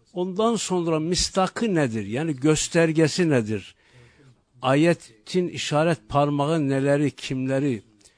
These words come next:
gösteriyor? Ona gitsek bu sefer hadis sahih midir, değil midir? Senedi ne şekildedir? Bunları araştırdıktan sonra o hakikate ulaşma şansımız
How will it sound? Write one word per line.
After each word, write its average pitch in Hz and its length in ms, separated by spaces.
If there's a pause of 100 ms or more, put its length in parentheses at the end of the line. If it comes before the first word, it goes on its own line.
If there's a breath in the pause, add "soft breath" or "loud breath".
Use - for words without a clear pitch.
(400 soft breath)
gösteriyor? 120 840
Ona 202 260
gitsek 170 640
bu 175 60
sefer 151 360
hadis 147 320
sahih 135 400
midir, 135 460
değil 143 280
midir? 139 480 (600 soft breath)
Senedi 139 580
ne 147 100
şekildedir? 143 1000 (420)
Bunları 156 360
araştırdıktan 143 600
sonra 127 420
o 131 120
hakikate 135 400
ulaşma 117 440
şansımız 113 580